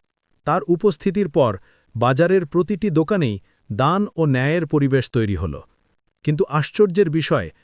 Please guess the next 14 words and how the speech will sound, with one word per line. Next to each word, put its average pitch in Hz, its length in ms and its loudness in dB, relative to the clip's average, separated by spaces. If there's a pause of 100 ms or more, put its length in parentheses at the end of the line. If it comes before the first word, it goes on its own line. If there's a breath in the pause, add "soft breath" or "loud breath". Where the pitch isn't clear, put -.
(340)
যে 147 260 4
দোকানে 196 360 2
তিনি 160 240 -2
পুটলি 175 360 -2
রেখেছিলেন, 120 600 -2 (340)
সেই 196 280 2
দোকানের 160 460 2
মালিকের 143 440 0
সম্পদ 127 580 -4 (400)
হঠাৎ 156 400 0
দ্বিগুণ 170 400 -2
হয়ে 131 240 2
গেল, 95 240 -2 (480)
অথচ 170 360 0